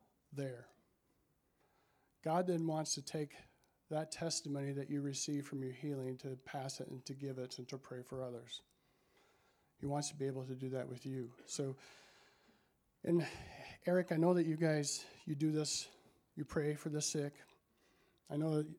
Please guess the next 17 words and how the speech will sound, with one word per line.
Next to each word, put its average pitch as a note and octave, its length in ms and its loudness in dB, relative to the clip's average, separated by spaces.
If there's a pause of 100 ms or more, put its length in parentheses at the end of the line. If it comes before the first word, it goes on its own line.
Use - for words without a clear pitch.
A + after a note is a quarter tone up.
hands D3 320 0
are D#3 80 4
laid D3 220 2
on D3 160 2
and C#3+ 80 0
people D#3 300 0
are D3 120 2
healed, C#3 480 0 (1160)
but D#3 100 -8
we D3+ 100 -4
have D3+ 180 -2
to - 80 -20
take D3 200 -4
it - 100 -10
further C#3+ 340 0
than B2+ 180 -2
that. B2+ 240 -8